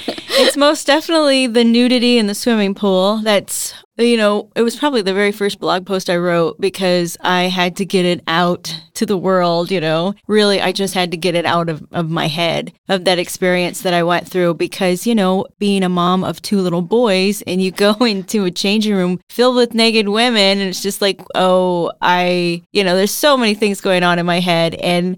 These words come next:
I, of course, did not follow the protocol of what you should be doing in those locker rooms and was yelled at by some older naked woman. And I'm thinking,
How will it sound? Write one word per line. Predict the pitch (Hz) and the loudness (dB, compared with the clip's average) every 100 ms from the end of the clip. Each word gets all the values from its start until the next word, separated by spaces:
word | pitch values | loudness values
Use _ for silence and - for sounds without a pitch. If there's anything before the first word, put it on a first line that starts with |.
| _ | _
I, | - 220 | -2 2
of | 226 220 | 2 2
course, | 240 220 214 | 2 2 0
did | - 202 | -2 0
not | 208 247 - | 2 0 2
follow | 214 208 202 | 2 2 0
the | 185 | -4
protocol | - 233 220 214 202 180 180 | -4 0 0 0 0 2 2
of | 175 170 | -2 0
what | 190 185 | 0 0
you | 190 | -2
should | 190 214 | -2 -2
be | 196 | -2
doing | 202 240 277 220 202 202 | 0 2 2 2 0 0
in | 190 185 185 | -2 0 0
those | 185 180 | 0 0
locker | 175 185 190 180 | 0 0 0 0
rooms | 175 180 190 190 - | 2 2 0 -2 -2
and | 185 180 180 185 185 - | 0 2 2 0 -4 0
was | 214 233 202 - | 2 2 -2 -10
yelled | - 175 208 247 302 | -4 2 4 4 4
at | 233 190 214 226 | 4 4 2 0
by | 233 226 233 240 | 2 4 4 2
some | 226 262 233 220 - | 0 -2 -2 -4 -2
older | 196 220 226 240 233 233 | 0 2 4 4 4 2
naked | 214 208 202 214 233 202 | 2 2 4 4 2 2
woman. | 190 226 254 196 202 | 0 2 4 4 2
And | 208 | 0
I'm | 202 | -2
thinking, | 214 233 220 233 226 | 0 -2 2 2 0